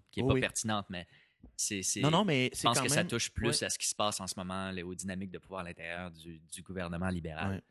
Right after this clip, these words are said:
Speaker 1: Euh, puis bon, ça, ça, c'est pas une information privilégiée, c'est quelque chose qui a coulé dans les, euh, dans les médias, là. Je pense
Speaker 2: Mhm.
Speaker 1: que,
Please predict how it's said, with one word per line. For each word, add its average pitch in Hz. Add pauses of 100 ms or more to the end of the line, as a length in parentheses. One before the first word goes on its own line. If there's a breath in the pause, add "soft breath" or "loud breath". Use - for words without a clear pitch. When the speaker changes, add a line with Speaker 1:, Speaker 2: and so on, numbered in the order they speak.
(480)
Speaker 1:
Euh, 78 (120)
puis -
bon, 78
ça, -
ça, -
c'est -
pas 95
une 87
information 85
privilégiée, 82
c'est -
quelque -
chose 87
qui -
a 82
coulé 92
dans 82
les, 82
euh, 80
dans 82
les 90
médias, 90
là. 120
Je -
pense 101
Speaker 2:
Mhm. 120
Speaker 1:
que, 82